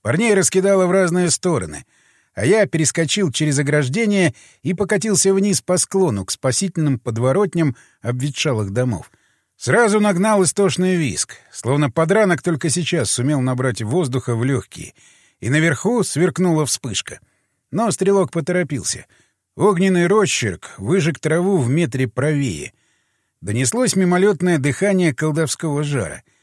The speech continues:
Я на очередном кувырке выстрелил куда-то вверх, и плазменный сгусток взорвал землю у самого края тротуара. И всё. Чаромёт оказался разряжен.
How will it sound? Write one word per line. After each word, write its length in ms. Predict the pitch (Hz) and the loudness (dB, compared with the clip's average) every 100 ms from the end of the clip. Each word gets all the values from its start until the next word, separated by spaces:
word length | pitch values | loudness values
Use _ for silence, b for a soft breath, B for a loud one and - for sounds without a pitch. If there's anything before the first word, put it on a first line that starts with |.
| _ _ _ | _ _ _
Я 240 | 92 175 202 | -4 0 2
на 140 | 175 | 2
очередном 520 | 156 165 170 180 170 | 2 0 0 2 0
кувырке 540 | 120 151 156 123 196 165 | 0 0 0 -2 0 0
выстрелил 560 | 175 180 156 147 139 | 2 0 0 0 -2
куда-то 340 | 113 135 139 139 | -2 -2 -2 0
вверх, 460 | 123 139 202 147 b b b - | 0 0 0 -2 b b b -10
и 100 | 101 | -4
плазменный 540 | 170 190 156 165 156 | 2 2 4 4 2
сгусток 500 | 107 135 208 - 160 | 0 -2 -2 0 -2
взорвал 500 | 95 101 160 180 160 | -2 -2 0 2 0
землю 380 | 117 185 160 156 | 0 2 2 0
у 60 | |
самого 400 | 139 170 156 139 | 0 0 0 0
края 280 | 127 151 131 | 0 0 0
тротуара. 600 | 101 120 117 135 90 - - _ _ _ _ | -2 -4 -2 -2 -2 -6 -16 _ _ _ _
И 140 | 104 175 | -4 -2
всё. 360 | - 190 143 - b b b b | 0 0 -2 -6 b b b b
Чаромёт 440 | - 131 180 202 156 | -2 0 2 2 0
оказался 500 | 143 156 165 120 143 | -2 0 0 0 0
разряжен. 580 | 151 151 135 80 - | 2 2 0 -4 -12